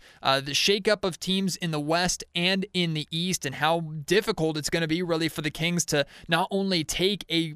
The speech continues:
playoff spot away from the top eight teams from the West, but also keep the teams that were below them below them still.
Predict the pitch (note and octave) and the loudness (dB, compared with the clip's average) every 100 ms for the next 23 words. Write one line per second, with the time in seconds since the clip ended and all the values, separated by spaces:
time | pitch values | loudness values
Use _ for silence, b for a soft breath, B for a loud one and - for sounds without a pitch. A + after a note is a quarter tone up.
0 | - F#3 F#3 F3 - E3 D#3+ D3+ D3+ G3 | -6 0 2 0 -2 0 0 0 0 0
1 | F#3 D3+ C3+ D3 D3+ - E3 D3+ D#3 D3+ | -2 -4 -2 0 0 0 -4 -4 -6 -8
2 | - C#3+ C#3 C#3 D#3 - D#3+ D#3 G3 F3 | -6 -6 -2 0 -2 -2 -4 0 0 -2
3 | D3+ F#3+ F#3+ E3 - F#3 F3 C#3 D3+ C#3+ | -4 -12 -12 -12 -8 -6 -4 -6 -6 -6
4 | D3 E3 G#3 F#3+ D#3+ D#3+ F3 b b b | -4 0 0 0 0 -2 -4 b b b
5 | - C#3+ G#3 G3 A3+ B3 G3+ D#3 - F3 | -16 0 4 4 4 4 2 4 4 4
6 | C3 F#2+ | 0 -2